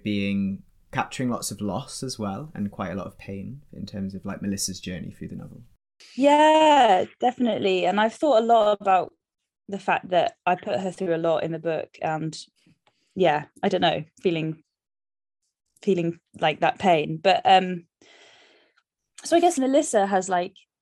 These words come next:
Speaker 2: never been in a traditional family, maybe when she was very, very young, but she was brought up by her mum and these three grandmothers, Jean, Janine, and Jasmine. Um, and then later we see her, she has this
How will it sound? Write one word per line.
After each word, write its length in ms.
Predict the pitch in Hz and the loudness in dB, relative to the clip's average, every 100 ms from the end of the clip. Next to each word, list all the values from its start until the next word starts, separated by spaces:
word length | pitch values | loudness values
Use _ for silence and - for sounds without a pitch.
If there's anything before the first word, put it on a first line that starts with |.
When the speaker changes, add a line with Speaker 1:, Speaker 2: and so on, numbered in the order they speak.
| _ _ _ - | _ _ _ -10
Speaker 2:
never 380 | 208 196 190 185 | 0 2 2 0
been 320 | 185 180 190 | 2 2 2
in 120 | 190 | 0
a 80 | 170 | -4
traditional 640 | - 175 170 185 165 165 | -6 -6 -6 -4 -4 -4
family, 840 | 165 190 202 170 175 180 180 208 - _ _ - | -2 2 2 0 -4 -6 -8 -10 -12 _ _ 0
maybe 340 | 180 170 170 | 2 4 4
when 100 | 170 | 2
she 160 | 170 185 | -2 -8
was 160 | - _ _ | -10 _ _
very, 240 | 175 160 175 | 0 0 0
very 260 | 180 190 | 0 2
young, 380 | 175 170 220 233 | 2 0 0 -4
but 180 | 180 - | -4 -4
she 160 | - | 0
was 100 | 180 | -2
brought 220 | 170 180 165 | 0 0 0
up 200 | - - | 0 0
by 160 | 156 | -2
her 140 | 170 202 | 0 0
mum 400 | 240 226 233 226 _ _ | 0 0 -2 -8 _ _
and 140 | 185 175 | -8 -8
these 160 | 170 | -8
three 180 | - 170 | -6 -6
grandmothers, 800 | 170 170 165 156 165 185 196 - - 202 _ _ _ _ - - | -2 -2 -2 -2 -2 -4 -6 -12 -12 -14 _ _ _ _ -12 -2
Jean, 500 | 185 185 185 185 185 | -2 -2 -6 -2 -2
Janine, 280 | 170 160 | 0 -2
and 140 | 160 170 | -2 0
Jasmine. 560 | 170 170 165 156 165 - _ _ - _ _ - | 0 0 -4 -6 -8 -16 _ _ -20 _ _ -2
Um, 440 | 175 170 160 160 - _ _ _ - | 2 2 2 -6 -10 _ _ _ -2
and 640 | 175 165 160 165 165 165 | 0 2 0 -2 -4 0
then 160 | 165 | 2
later 520 | 175 175 180 180 160 156 | 4 2 0 0 0 0
we 120 | 165 | -4
see 380 | - 170 160 160 | -6 -6 -6 -4
her, 300 | 156 156 160 | -2 -2 -4
she 200 | 175 165 | -6 -4
has 260 | 160 156 | -4 -4
this 440 | 160 160 - - | -8 -8 -12 -16